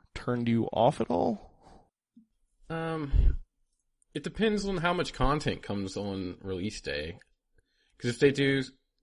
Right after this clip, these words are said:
Speaker 2: kind of the trickle effect like they've done with Forza five, then I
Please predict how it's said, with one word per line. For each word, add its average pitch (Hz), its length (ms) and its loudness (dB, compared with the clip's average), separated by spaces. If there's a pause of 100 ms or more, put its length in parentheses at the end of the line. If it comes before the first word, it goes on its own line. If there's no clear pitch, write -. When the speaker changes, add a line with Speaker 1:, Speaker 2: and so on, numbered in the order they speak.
Speaker 2:
kind 117 180 -2
of 101 80 -4
the 95 80 -2
trickle 110 420 0
effect 101 380 0
like 98 140 0
they've 104 160 2
done 101 180 2
with 98 140 0
Forza 98 340 0
five, 92 680 -2 (240)
then 98 160 -2
I 87 240 -4